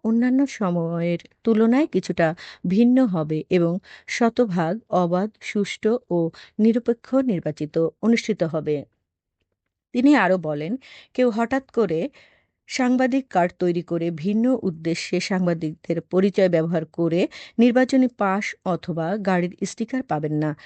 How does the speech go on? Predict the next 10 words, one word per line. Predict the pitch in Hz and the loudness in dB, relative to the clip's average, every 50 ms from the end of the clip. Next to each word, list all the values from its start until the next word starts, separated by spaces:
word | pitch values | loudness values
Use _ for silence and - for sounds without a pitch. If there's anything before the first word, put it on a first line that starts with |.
| - - _ - | -20 -6 _ 4
নির্বাচন | 202 196 175 185 175 - 175 170 160 | 4 4 4 4 2 2 0 -2 -2
কমিশনের | - 156 160 156 147 - 175 165 160 156 156 165 | -2 -2 -2 -4 -4 -4 -4 -4 -4 -2 -2 -2
নীতিমালা | 175 165 170 - 180 170 170 165 160 156 151 - | -2 -2 -2 -2 -2 -2 -2 0 0 -2 -2 0
অনুযায়ী | 180 185 190 190 175 208 247 339 311 | 0 2 2 2 4 4 4 4 2
এ | 233 226 | 2 2
বিষয়ে | 175 185 180 - 196 180 175 170 | 0 0 0 0 2 2 2 0
প্রয়োজনীয় | - - 226 240 233 220 262 277 302 294 | 0 2 2 2 4 4 2 2 2 2
ব্যবস্থা | 220 160 151 147 - - 170 175 | 2 0 0 -2 -6 -6 -6 -4
নেওয়া | 165 156 156 160 165 | -2 -2 -2 -2 -2
হবে। | 160 160 156 156 151 | -2 -2 -2 -2 -2